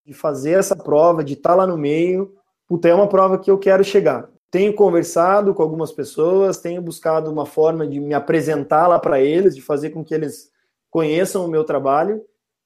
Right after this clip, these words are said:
Logicamente, por uma questão de custo, tem muita gente boa em São Paulo que faz isso, então, pô, por que trazer um cara que não é de São Paulo pra fazer?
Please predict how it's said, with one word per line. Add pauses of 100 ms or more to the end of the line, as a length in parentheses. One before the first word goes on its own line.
Logicamente,
por
uma
questão
de
custo,
tem
muita
gente
boa
em
São
Paulo
que
faz
isso,
então,
pô,
por
que
trazer
um
cara
que
não
é
de
São
Paulo
pra
fazer?